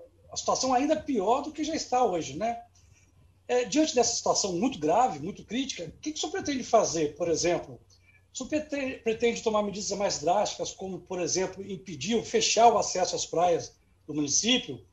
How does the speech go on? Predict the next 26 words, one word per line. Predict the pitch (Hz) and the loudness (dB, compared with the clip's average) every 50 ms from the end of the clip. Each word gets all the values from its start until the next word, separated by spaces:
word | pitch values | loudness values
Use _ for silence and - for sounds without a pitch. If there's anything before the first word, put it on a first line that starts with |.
| - - _ - - - _ | -20 -20 _ -20 -20 -18 _
É, | - 185 202 202 202 190 | -4 2 4 4 4 4
proibir | - - - 220 226 208 156 131 175 240 247 | 2 0 2 4 4 4 2 0 0 4 4
aglomerações | 240 202 214 208 185 196 185 170 - - - 185 196 220 220 208 156 | 4 4 4 2 2 2 2 2 2 2 0 0 0 0 0 0 0
em | 180 175 | -2 -2
locais | 160 151 147 151 175 151 131 - | 0 0 0 0 0 -2 -2 -6
públicos, | - - 202 240 254 247 202 175 160 151 151 143 131 117 - - - _ _ _ - - _ | -8 -6 -4 -2 -2 -2 -2 -4 -6 -6 -6 -10 -12 -14 -14 -18 -20 _ _ _ -20 -16 _
é, | 185 196 202 202 - - - _ _ _ _ | -6 -4 -2 -4 -4 -6 -12 _ _ _ _
restringir | - 233 226 - - 233 233 196 - - 196 247 254 247 | 0 0 0 2 0 0 -2 0 0 0 0 2 0 0
o | |
funcionamento | - - - - 220 214 196 180 190 208 214 214 - | 0 -2 -6 -4 -4 -2 -2 0 0 0 0 -2 -2
do | - 190 | -4 -2
horário | 190 180 190 190 190 170 | 0 2 2 2 0 -2
de | 165 | -6
comércio, | 170 - 156 131 127 151 180 208 226 226 226 220 214 - - - - 180 165 151 135 127 - - _ _ _ _ | -6 -4 -4 -2 -2 -2 0 0 2 2 2 2 2 0 -2 -4 -6 -4 -4 -6 -6 -8 -12 -20 _ _ _ _
das | - 175 165 - | 0 0 0 0
igrejas. | 160 127 143 156 185 214 233 226 214 147 156 156 147 - - _ _ _ _ _ | 0 0 0 4 6 6 6 6 6 2 -2 -4 -6 -8 -12 _ _ _ _ _
O | _ | _
que | - | -8
que | |
o | - | -6
senhor | - 294 - | -4 -4 -4
pretende | 349 339 - 262 254 214 226 220 214 220 - | -4 -2 0 0 0 0 -2 -4 -4 -6 -8
efetivamente | - - - 226 - 226 214 196 175 202 220 214 - | -6 -6 -6 -6 -2 -2 -2 -2 -2 -2 -4 -4 -4
fazer | - - 180 151 123 208 233 233 | -4 -4 -4 -2 2 4 4 4
no | 226 220 | 2 0
que | - 233 233 214 | -6 -8 -8 -8